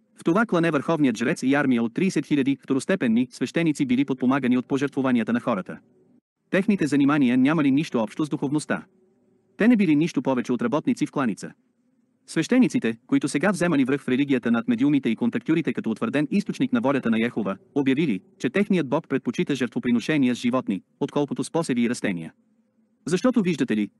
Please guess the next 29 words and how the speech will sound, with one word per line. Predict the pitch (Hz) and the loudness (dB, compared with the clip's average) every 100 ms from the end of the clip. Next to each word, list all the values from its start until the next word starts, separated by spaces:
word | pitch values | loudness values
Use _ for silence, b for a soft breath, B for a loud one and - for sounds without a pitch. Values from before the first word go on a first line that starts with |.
| - | -6
посевите | 165 196 175 | -2 0 0
трябвало | 139 160 143 139 | 0 0 0 0
да | 123 | 0
бъдат | 117 131 | 0 0
изгаряни | 131 101 160 139 127 | -2 -2 0 0 0
като | 110 | -2
част | 110 170 175 | -4 -4 -2
от | 123 | -4
жертвоприношението, | 127 - 117 117 - 160 110 98 90 _ - | -4 -4 -2 0 0 0 0 -2 -10 _ -6
докато | 143 147 | -2 0
животните | 139 160 190 147 | 0 0 0 -2
трябвало | 127 143 139 131 | -2 -2 0 -2
само | 127 175 190 | 0 0 2
да | 160 | 2
се | 139 | 0
убият, | 127 147 90 _ _ - | 2 0 -2 _ _ -6
а | 143 | -2
после | 202 196 | 0 0
свещениците | 156 139 165 156 143 135 | -2 -2 -2 0 0 2
имали | 135 135 | 2 2
право | 139 143 143 | 0 -2 0
да | 120 | 0
ядат | 113 165 | 0 -2
закланите | 156 143 139 135 | -2 -2 0 0
животни | 127 135 - 151 | 0 0 0 0
или | 139 139 | 2 0
да | 131 | 0
ги | 143 | -2
продават. | 143 110 82 - | -2 -2 -4 -12